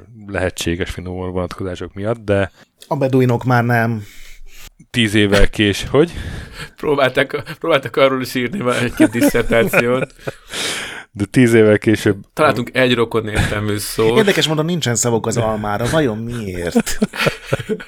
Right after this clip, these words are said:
Speaker 1: Tíz, tíz évvel később,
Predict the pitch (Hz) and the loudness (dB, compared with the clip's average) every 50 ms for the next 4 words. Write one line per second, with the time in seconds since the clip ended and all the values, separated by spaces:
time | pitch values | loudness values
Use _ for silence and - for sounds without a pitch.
0 | - _ - - - - - - - - - - - - - 143 151 180 165 151 | -18 _ -14 -12 -6 -2 -2 0 0 -2 -4 -8 -8 -10 -10 -8 -8 -8 -8 -8
1 | 165 - _ - - 190 175 160 151 190 - - - 151 147 135 127 117 113 110 | -8 -10 _ -2 0 2 2 2 2 -2 -2 2 4 4 6 8 6 6 6 6
2 | 110 - 117 110 - - 117 113 | 4 4 2 0 2 2 2 0